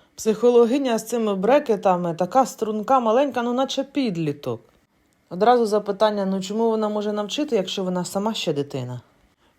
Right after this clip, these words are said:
Ну і ідеальний експерт — це штучний інтелект. Ну і як Добринін красиво сказав, що штучний інтелект проаналізував весь цифровий слід, підібрав найкращого партнера для учасниці.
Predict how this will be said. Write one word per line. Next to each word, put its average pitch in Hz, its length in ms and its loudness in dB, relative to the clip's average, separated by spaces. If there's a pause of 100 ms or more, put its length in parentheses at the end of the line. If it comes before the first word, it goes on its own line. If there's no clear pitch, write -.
Ну 285 180 2
і 294 140 4
ідеальний 202 680 2
експерт — 262 760 -2 (280)
це 214 400 -2 (360)
штучний 254 760 -4
інтелект. 175 840 -2 (880)
Ну 254 140 2
і 269 100 4
як 247 180 4
Добринін 208 480 0
красиво 185 500 -4
сказав, 180 680 0
що - 180 -6
штучний 220 360 -6
інтелект 220 360 -2
проаналізував 220 1200 0
весь 226 260 2
цифровий 240 520 -4
слід, 214 540 -8
підібрав 233 480 0
найкращого 254 720 0
партнера 254 840 0
для 202 180 0
учасниці. 190 720 -2